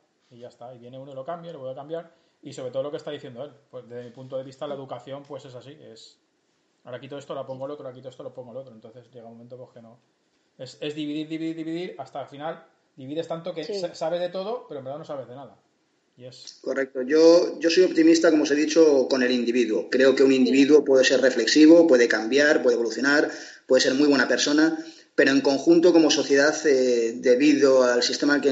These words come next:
Speaker 3: nos vemos obligados a vivir, creo que es muy, muy complicado cambiar eso, porque nos dirigimos, bueno, tenemos la experiencia de la historia.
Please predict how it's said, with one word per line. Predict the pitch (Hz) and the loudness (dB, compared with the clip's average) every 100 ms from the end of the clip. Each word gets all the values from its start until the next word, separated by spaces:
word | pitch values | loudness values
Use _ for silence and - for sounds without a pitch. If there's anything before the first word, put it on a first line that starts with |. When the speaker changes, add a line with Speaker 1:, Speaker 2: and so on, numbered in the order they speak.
| 127 | -2
Speaker 3:
nos | 123 - 107 127 131 | -4 -6 -6 -2 0
vemos | 143 139 | 2 2
obligados | 131 135 123 120 120 | 4 4 4 2 2
a | |
vivir, | 120 135 156 - - - | 2 4 2 0 -4 0
creo | 143 131 | 2 4
que | 127 | 2
es | 120 | 2
muy, | 135 175 | 6 6
muy | 156 139 | 6 4
complicado | 131 120 131 127 123 123 117 110 | 0 -4 -2 0 4 4 4 0
cambiar | 113 120 117 101 | -2 -2 -2 -2
eso, | - - - _ _ _ _ | -6 -10 -18 _ _ _ _
porque | 123 120 117 113 113 | 0 0 -2 -2 -2
nos | 117 113 | -2 -4
dirigimos, | - 127 127 131 | -6 -6 0 2
bueno, | 139 123 - - - _ | 0 -2 -4 -8 -14 _
tenemos | 131 127 151 | -4 2 2
la | 135 | 2
experiencia | - 127 143 175 | 0 -4 2 2
de | |
la | 117 | 2
historia. | - 185 147 - | -2 -4 -4 -6